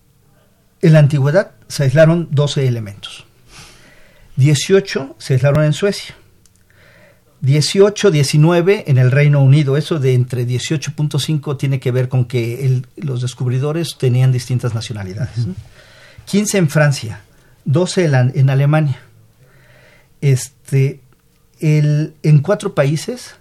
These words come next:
Speaker 1: se concentró el setenta por ciento de los descubrimientos de los elementos. Este, ¿cuántos crees que en Estados Unidos se descubrieron?
Speaker 2: ¿El resto?
Speaker 1: No,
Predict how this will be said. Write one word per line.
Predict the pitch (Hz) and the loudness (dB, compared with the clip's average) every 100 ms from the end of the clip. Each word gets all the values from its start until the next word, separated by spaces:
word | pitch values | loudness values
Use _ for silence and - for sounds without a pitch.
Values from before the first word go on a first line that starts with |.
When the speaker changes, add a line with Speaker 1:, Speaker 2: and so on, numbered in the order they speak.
| _ | _
Speaker 1:
se | - 135 127 123 | -2 0 2 0
concentró | 139 131 135 131 165 | 0 2 0 0 -2
el | 160 | -2
setenta | 147 147 170 170 156 | -2 -2 -2 -2 -4
por | 131 | -4
ciento | - 151 147 170 | -2 -2 -2 -4
de | 139 | -2
los | 123 113 | -4 -6
descubrimientos | - 110 117 127 131 147 131 | -6 -4 0 0 0 -2 -4
de | 117 | -4
los | 110 104 - | -6 -8 -4
elementos. | 123 147 151 147 - - _ - - - _ - - - - - - - | -2 0 -2 -4 -16 -20 _ -20 -20 -20 _ -20 -20 -20 -20 -20 -20 -8
Este, | 131 - - 139 127 - - _ - - - - - | -6 -6 -4 -4 -4 -8 -20 _ -20 -20 -20 -20 -4
¿cuántos | 139 127 139 | -2 -2 -4
crees | - 123 - | -6 -6 -4
que | 120 | -6
en | 110 | -6
Estados | - 123 127 | -8 -10 -8
Unidos | 123 127 127 | -8 -8 -8
se | - | -12
descubrieron? | 127 - 170 196 _ _ _ _ _ _ _ _ _ - _ - | -14 -14 -14 -14 _ _ _ _ _ _ _ _ _ -20 _ -6
Speaker 2:
¿El | 131 | -4
resto? | 117 120 - 156 - _ - | -2 -4 -6 -14 -14 _ -2
Speaker 1:
No, | 247 | -2